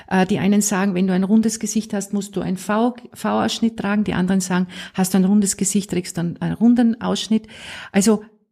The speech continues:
d-, das ist nicht so leicht, aber, äh, zuerst fängt man an, man braucht ein Farbkonzept. Und dann musst du einfach jemanden, wenn auch nur ein paar Stunden, aber du brauchst ein Konzept.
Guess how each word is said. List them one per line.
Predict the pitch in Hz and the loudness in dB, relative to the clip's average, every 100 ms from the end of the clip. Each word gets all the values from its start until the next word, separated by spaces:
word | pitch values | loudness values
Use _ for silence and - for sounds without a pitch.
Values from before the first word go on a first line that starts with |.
| _ _ - _ _ _ - | _ _ -20 _ _ _ -4
d-, | - - _ | -4 -4 _
das | 233 214 | 0 2
ist | 254 - | 2 4
nicht | 269 269 | 2 2
so | - 233 - - | 0 0 0 -4
leicht, | 165 147 330 - - _ | -4 0 -2 -2 -14 _
aber, | 180 175 190 254 311 - _ _ - - - - - | -4 -2 0 0 -2 -6 _ _ -20 -20 -20 -20 -6
äh, | 202 214 208 - - _ _ _ | 0 2 2 -2 -12 _ _ _
zuerst | 233 - 240 - | -2 2 2 4
fängt | 240 233 | 4 4
man | 226 202 | 2 0
an, | 196 196 | 0 0
man | 196 | -2
braucht | 170 170 - | -4 -6 -6
ein | 165 | -8
Farbkonzept. | 156 - - 156 - - - | -8 -10 -10 -8 -8 -10 -8
Und | 180 151 | -8 -4
dann | 165 226 226 - - | 0 2 0 -8 -4
musst | 208 208 - 214 | 0 0 0 -4
du | |
einfach | - 180 190 196 | -2 -2 -2 -4
jemanden, | - 196 190 - 202 - - - - _ _ | -2 -2 -2 -2 -4 -4 -18 -20 -20 _ _
wenn | 185 214 247 | -2 4 4
auch | - 247 - | 4 -2 2
nur | 240 254 247 - | 4 6 4 2
ein | 214 214 | 0 2
paar | 208 | -2
Stunden, | - - 247 262 208 | -2 2 2 2 0
aber | 180 170 | -6 -8
du | |
brauchst | - 185 - | -8 -8 -6
ein | - | -6
Konzept. | 185 180 - - _ | -6 -8 -10 -14 _